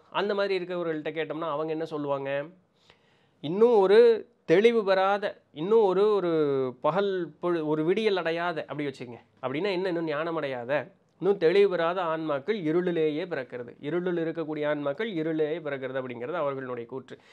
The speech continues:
இது வியாக்கியானம் பேசுறதுக்கு அவ-, அவங்க சொல்றது ஒரு வகையில சரிதான். But அவங்க ஒரு வியாக்கியானமா சொல்றாங்க. அறிவியல்னால இது இன்னைக்கு ப்ரூவ் பண்ண முடியறதில்ல. ஏன் இப்படி நடக்குது அப்படிங்கிறது ப்ரூவ் பண்ண முடியல. அவங்க என்ன சொல்றாங்கன்னா, இந்த மாதிரி அமைதியா சாந்தமா இருக்கக்கூடிய நேரத்துல அந்த மாதிரி குழந்தைகள் பிறக்குதுன்னு.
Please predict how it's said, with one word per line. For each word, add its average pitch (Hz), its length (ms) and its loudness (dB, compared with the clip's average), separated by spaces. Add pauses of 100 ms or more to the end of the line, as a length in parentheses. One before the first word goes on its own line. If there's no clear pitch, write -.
(140)
இது 254 540 -2
வியாக்கியானம் 233 420 0
பேசுறதுக்கு 190 360 -4
அவ-, 175 140 -2
அவங்க 131 200 -4
சொல்றது 139 280 -2
ஒரு 165 180 0
வகையில 175 140 -2
சரிதான். 170 440 -4 (400)
But 220 140 -2
அவங்க 226 180 2
ஒரு 202 120 2
வியாக்கியானமா 214 420 -2
சொல்றாங்க. 156 440 -6 (680)
அறிவியல்னால 233 520 0
இது 208 80 -2
இன்னைக்கு 180 320 -6
ப்ரூவ் 254 120 -2
பண்ண 185 240 -4
முடியறதில்ல. 123 360 -8
ஏன் 196 280 2
இப்படி 190 180 -4
நடக்குது 156 340 -4
அப்படிங்கிறது 139 320 -6
ப்ரூவ் 156 120 -6
பண்ண 135 280 -10
முடியல. 151 400 -12
அவங்க 196 260 -4
என்ன 208 200 -6
சொல்றாங்கன்னா, 175 400 -6 (240)
இந்த 190 180 -4
மாதிரி 202 140 2
அமைதியா 175 520 -4
சாந்தமா 160 400 -8
இருக்கக்கூடிய 135 360 -10
நேரத்துல 127 260 -10
அந்த 170 160 -8
மாதிரி 135 140 -8
குழந்தைகள் 127 480 -8
பிறக்குதுன்னு. 113 460 -12